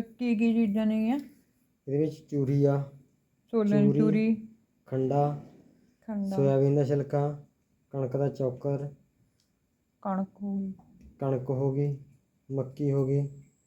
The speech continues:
Speaker 2: ਬਫਰ ਹੋ ਗਿਆ, ਬਾਈਪਾਸ ਫੈਟ ਹੋ ਗਈ,
Speaker 1: ਨਮਕ,
Speaker 2: ਈਸਟ, ਨਮਕ।
Speaker 1: ਹਾਂ।
Speaker 2: ਈਸਟ ਲਾਜ਼ਮੀ ਆ।
Speaker 1: ਤੇ ਬੜੇਵੇਂ ਵਿੱਚ ਗ੍ਰਾਈਂਡ ਕੀਤੇ ਹੋਏ ਨੇ।
Speaker 2: ਬੜੇਵੇਂ ਦੀ ਖਲ।
Speaker 1: ਖਲ ਗ੍ਰੈਂਡ,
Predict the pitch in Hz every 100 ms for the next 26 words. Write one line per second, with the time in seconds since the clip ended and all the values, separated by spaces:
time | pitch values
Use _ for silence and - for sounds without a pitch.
0 | _ _ - 135 135 147 139 139 139 139
1 | 139 - _ _ _ _ _ _ - 123
2 | 127 131 135 127 135 139 131 135 131 139
3 | 139 - - _ _ 220 220 208 202 -
4 | 208 139 135 - 151 143 143 - _ _
5 | _ _ _ - 127 123 117 - - -
6 | - 214 196 190 190 - 147 - - 156
7 | 139 127 123 117 226 220 220 214 214 214
8 | 208 202 208 214 208 208 202 240 240 220
9 | 202 - 135 143 151 156 151 143 120 107
10 | - _ _ _ _ - 208 202 196 196